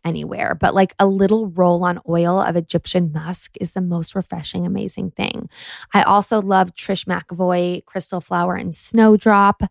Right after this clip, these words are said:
and Brett Number Nine by Le Labo. Ugh, it reminds me of my New York City days.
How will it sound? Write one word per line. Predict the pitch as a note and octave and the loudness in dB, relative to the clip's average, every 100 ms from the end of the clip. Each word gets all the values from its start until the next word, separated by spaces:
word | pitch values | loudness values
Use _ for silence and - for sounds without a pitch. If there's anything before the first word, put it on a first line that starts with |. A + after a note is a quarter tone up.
| _ - _ _ _ _ | _ -20 _ _ _ _
and | F#3 F3+ | -4 -2
Brett | F3 F3+ - | 0 0 4
Number | G3+ F#3+ G3+ | 2 4 4
Nine | F3+ F3 F3+ F3+ | 4 0 0 -2
by | F3+ | -2
Le | F3 F#3 | -2 -2
Labo. | F3+ F3+ G3+ F#3+ F#3+ G3 G#3+ A3+ | -2 0 4 6 8 8 6 2
Ugh, | F3+ - G#3 | -4 -6 -6
it | |
reminds | G3 F3+ F3+ F3 E3 | -6 -4 -6 -10 -12
me | F#3 F#3 | -14 -8
of | E3+ F3 - F3+ D#3+ - - - - | -4 -2 -4 -6 -20 -20 -20 -20 -4
my | F#3 | -2
New | F3 F3+ | 0 -2
York | F#3 - - - | 0 -2 -4 -12
City | - - F3 - | -8 -4 -2 -2
days. | - - - G3+ - - - - | -4 -4 -6 -6 -4 -6 -6 -6